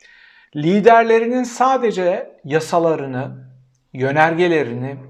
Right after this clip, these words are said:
emirlerini değil, niyetlerini de gerçekleştirmek isterler." Şöyle açalım konuyu.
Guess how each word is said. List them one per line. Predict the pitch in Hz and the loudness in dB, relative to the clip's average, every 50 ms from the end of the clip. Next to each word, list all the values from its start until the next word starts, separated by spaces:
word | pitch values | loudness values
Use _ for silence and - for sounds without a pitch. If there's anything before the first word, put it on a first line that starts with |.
| - _ - | -12 _ -4
emirlerini | 170 147 160 196 202 196 196 196 190 185 175 170 165 156 151 | -2 0 2 2 2 2 2 2 0 0 -2 -4 -6 -4 -2
değil, | 208 233 240 262 277 277 - - - _ _ _ - | -2 -2 -2 -2 -4 -6 -12 -18 -20 _ _ _ -10
niyetlerini | 143 151 160 175 185 196 208 214 208 214 208 202 208 208 214 220 226 247 254 220 | -6 -4 -2 0 2 2 0 0 -2 -2 2 4 4 4 4 2 0 -2 0 2
de | 233 175 131 - - - - - | 2 0 0 -2 -8 -14 -10 -6
gerçekleştirmek | 156 151 143 - - 139 127 131 147 127 123 - - 143 131 131 127 127 | -4 -4 -4 -6 -8 -10 -8 -8 -8 -8 -8 -8 -8 -8 -8 -8 -10 -12
isterler." | - - - - 123 123 - - - - - | -14 -14 -12 -10 -10 -10 -10 -12 -18 -20 -20
Şöyle | - - 180 208 226 226 208 165 | -12 -6 -2 0 2 2 2 2
açalım | 151 147 - 151 143 143 143 131 | 0 -2 -4 -6 -6 -6 -8 -8
konuyu. | - - 143 135 131 143 190 262 277 | -8 -8 -8 -6 -6 -6 -6 -6 -6